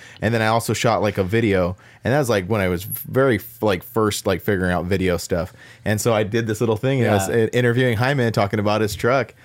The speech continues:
Speaker 1: And, uh, yeah, so that was the first time I met you. Was your, did your truck have the, um, the brass knuckles
Speaker 2: I
Speaker 1: and
Speaker 2: had the
Speaker 1: the
Speaker 2: brass knuckles and the grill, yeah.
Speaker 1: Because one of my favorite, and then I'll also give this to Brian, and you could throw it up somewhere.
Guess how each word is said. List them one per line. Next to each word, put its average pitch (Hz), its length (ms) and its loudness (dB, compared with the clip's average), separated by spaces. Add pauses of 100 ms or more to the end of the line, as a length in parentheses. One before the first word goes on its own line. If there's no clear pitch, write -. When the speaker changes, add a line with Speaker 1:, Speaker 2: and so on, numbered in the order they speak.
(280)
Speaker 1:
And, 104 280 2
uh, 101 60 2
yeah, 131 120 4
so 113 140 -2
that 117 80 2
was 120 80 0
the 123 80 -2
first 120 200 -2
time 113 120 0
I 104 60 0
met 120 180 0
you. 110 80 2
Was 143 240 0
your, 240 240 0
did 156 240 -2
your 233 120 0
truck 214 360 -4
have 139 340 -2
the, 127 340 2
um, 92 440 0
the 104 80 -2
brass 104 260 -2
knuckles 117 340 -2
Speaker 2:
I - 40 0
Speaker 1:
and - 100 0
Speaker 2:
had 107 80 0
the 104 80 2
Speaker 1:
the 101 60 0
Speaker 2:
brass 120 240 2
knuckles 120 320 -2
and 104 160 -2
the 98 60 -2
grill, 101 340 0
yeah. 131 100 -2
Speaker 1:
Because 139 180 2
one 156 160 0
of 185 60 -2
my 170 100 0
favorite, 143 300 2
and 123 100 0
then 117 80 0
I'll 110 100 0
also 113 200 0
give 101 140 -2
this 95 140 -4
to 95 60 -2
Brian, 90 400 -2
and 92 220 -4
you 90 60 -4
could 87 240 -8
throw 90 160 0
it 87 40 -2
up 80 120 -4
somewhere. 85 340 -6